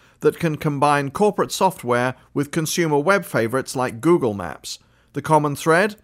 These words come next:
The boundaries between corporate and consumer technologies are beginning to disappear. This blurring of business and consumer-focused applications is called consumerization by technology research firms such as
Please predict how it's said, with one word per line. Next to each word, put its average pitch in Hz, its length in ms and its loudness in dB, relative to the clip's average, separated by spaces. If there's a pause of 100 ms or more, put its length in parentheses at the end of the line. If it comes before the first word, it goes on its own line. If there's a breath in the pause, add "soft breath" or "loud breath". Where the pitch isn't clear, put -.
(160)
The 123 140 -4
boundaries 185 460 4
between 151 340 -4
corporate 170 460 0
and 147 120 -6
consumer 143 460 -2
technologies 135 880 0 (200 soft breath)
are 113 120 0
beginning 139 340 0
to 120 100 -6
disappear. 123 680 -4 (360)
This 156 200 0
blurring 143 480 4
of 120 100 -2
business 156 380 -2
and 135 120 -6
consumer-focused 143 920 -2
applications 147 800 0
is 156 100 -6
called 165 420 0
consumerization 160 1300 0
by 120 160 0
technology 135 600 -2
research 135 520 -2
firms 123 340 -2
such 123 280 -4
as 123 220 -2